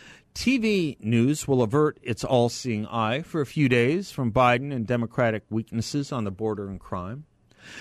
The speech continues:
It is a horrid blessing of sorts for them because they must fear a red whipping in a red November. And those deadly October winds in Florida are something of a respite.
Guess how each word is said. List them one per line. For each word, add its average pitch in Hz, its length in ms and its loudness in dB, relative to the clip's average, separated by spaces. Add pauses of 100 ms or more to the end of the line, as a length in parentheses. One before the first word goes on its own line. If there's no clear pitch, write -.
(100)
It - 160 0
is 175 140 2
a 180 80 2
horrid 220 440 2
blessing 165 460 0
of 90 140 -10
sorts - 460 -10
for - 120 -8
them 92 220 -2
because 135 320 -2
they 165 100 4
must 156 300 -2
fear 175 480 2 (260)
a 131 120 2
red 147 400 4
whipping 131 480 -2 (320)
in 127 120 -4
a 113 60 -2
red 107 560 2
November. 110 560 -2 (500)
And 131 160 -2
those 123 260 2
deadly 185 380 2
October 170 460 2
winds 160 340 0
in 165 100 -4
Florida 180 500 0 (340)
are 127 120 -4
something 202 640 -2 (260)
of 147 140 -4
a 156 60 2
respite. - 640 -2